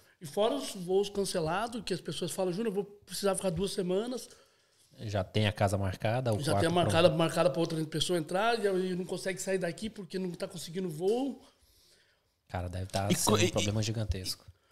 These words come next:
Speaker 3: e tá sendo fácil fazer essa, esse manuseio? Porque tá tendo isso, né? Talvez você tem pessoas que tão viajando pra voltar, que não voltaram. Então tem uma casa vazia aí, talvez um quarto vazio. Tem a galera que tá aqui, que era pra ter saído, que não conseguiu sair.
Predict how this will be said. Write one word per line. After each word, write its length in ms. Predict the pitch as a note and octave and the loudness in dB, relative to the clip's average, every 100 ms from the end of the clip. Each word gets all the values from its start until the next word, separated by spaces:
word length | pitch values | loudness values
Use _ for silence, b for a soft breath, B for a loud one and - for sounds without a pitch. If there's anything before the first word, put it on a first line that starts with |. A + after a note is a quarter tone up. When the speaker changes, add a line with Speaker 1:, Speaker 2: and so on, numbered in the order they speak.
| _ _ | _ _
Speaker 3:
e 80 | C3 | -6
tá 300 | - F3 D#3+ | 4 8 10
sendo 340 | - E3+ D#3 | 8 6 4
fácil 480 | A#2+ - D3 D#3+ - | 4 10 10 10 6
fazer 360 | - A2+ A2 A#2+ | 6 6 8 6
essa, 320 | A#2 A#2 F#2 - | 8 8 6 4
esse 260 | A2+ - A#2 | 2 4 6
manuseio? 920 | A2+ A2+ G#2+ G#2 F#2+ A2+ C#3 A2+ F2+ - _ _ _ | 8 8 8 4 8 10 12 10 4 -2 _ _ _
Porque 120 | - C3 | 2 6
tá 120 | A#2 | 6
tendo 300 | - G#2+ D3 | 8 8 8
isso, 200 | E3+ - | 6 2
né? 60 | F#2+ | 2
Talvez 280 | G2+ A#2 | 4 4
você 60 | - | 4
tem 160 | C3+ C#3 | 4 6
pessoas 340 | C3+ B2+ B2+ | 6 8 6
que 100 | - | 6
tão 200 | - C#3+ | 6 8
viajando 680 | C3+ C3+ A#2+ A2 C#3 F#3+ G3 | 10 12 12 10 12 12 10
pra 200 | D3+ D3+ | 12 12
voltar, 840 | C#3 C3 A#2 G#2+ - G#2+ C#3 G3+ B B B - | 12 10 8 6 10 12 12 12 B B B 2
que 100 | C#3 | 8
não 220 | C3 C3+ | 10 12
voltaram. 720 | B2+ A#2 G#2+ G2 G#2 D#3+ A#3+ - - _ | 12 12 12 12 12 12 8 -2 -20 _
Então 200 | A2+ A2+ G#2 | 0 2 6
tem 140 | B2 | 8
uma 120 | A2+ | 8
casa 300 | - A2+ A2 | 10 10 10
vazia 420 | G#2 G2+ F#2 G#2+ | 8 8 8 6
aí, 80 | G2+ | 6
talvez 400 | - G2 F#2 G#2+ | 8 6 6 4
um 80 | G2+ | 4
quarto 320 | F2+ G2+ G#2+ | 6 8 8
vazio. 480 | F#2 F#2+ F2 G#2+ A3+ b b b b - | 6 4 6 2 2 b b b b 8
Tem 120 | B2+ | 10
a 40 | B2+ | 12
galera 360 | C3 C3+ C3+ | 12 12 12
que 100 | - | 8
tá 200 | - B2+ | 10 10
aqui, 260 | A#2 - F3+ | 10 8 4
que 260 | - D3+ | 6 10
era 200 | C#3 F#3 | 12 12
pra 140 | F#3 E3+ | 12 8
ter 160 | D#3+ | 4
saído, 520 | D3 - C#3 C3 G3+ A#3 | 4 8 8 8 4 2
que 120 | F3+ | 2
não 200 | D#3+ D3+ | 2 4
conseguiu 480 | D3+ D3 B2+ C3 C3+ | 4 4 6 8 8
sair. 580 | - B2+ A#2 F3 C4 | 12 12 12 10 6